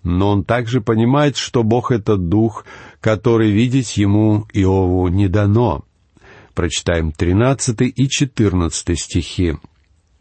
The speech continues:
"Бог не отвратит гнева своего, пред ним падут поборники гордыни.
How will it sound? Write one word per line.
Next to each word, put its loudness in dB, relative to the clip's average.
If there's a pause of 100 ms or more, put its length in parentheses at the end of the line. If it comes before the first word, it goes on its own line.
(560)
"Бог 0
не 2
отвратит -2
гнева 2
своего, 0 (300)
пред 0
ним 2
падут 0
поборники 0
гордыни. -4